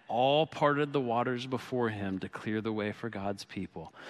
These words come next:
So when Jesus was parted, when Jesus was baptized, he parted the waters to clear the way for our salvation.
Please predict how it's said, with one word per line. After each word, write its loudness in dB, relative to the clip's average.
So 0
when 2
Jesus 6
was 0
parted, 2
when 4
Jesus 6
was 2
baptized, 2
he 2
parted -2
the 2
waters 0
to 0
clear 2
the 2
way 0
for -2
our 2
salvation. -4